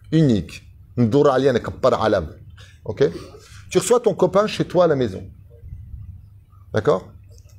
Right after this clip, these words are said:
Il est en train de regarder ta femme dans la salle de bain, devant toi, alors qu'elle est en slip et en maillot de bain. Il est juste en train de la regarder. En slip et en soutien-gorge. Qu'est-ce que tu fais ?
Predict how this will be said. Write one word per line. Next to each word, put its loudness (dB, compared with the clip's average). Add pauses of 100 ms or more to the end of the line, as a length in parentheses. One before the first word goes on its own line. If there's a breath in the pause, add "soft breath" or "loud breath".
Il 2
est 4
en 4
train 0
de 0
regarder 2
ta -2
femme 0
dans 2
la 2
salle 0
de 2
bain, 2
devant 2
toi, -2 (1120)
alors 2
qu'elle 4
est 6
en 0
slip -2
et 6
en 2
maillot 4
de -6
bain. -6
Il 0
est 2
juste -4
en 0
train 0
de 2
la 4
regarder. 0 (760)
En -2
slip -2
et 4
en 0
soutien-gorge. -4 (720)
Qu'est-ce -2
que -8
tu -4
fais ? -2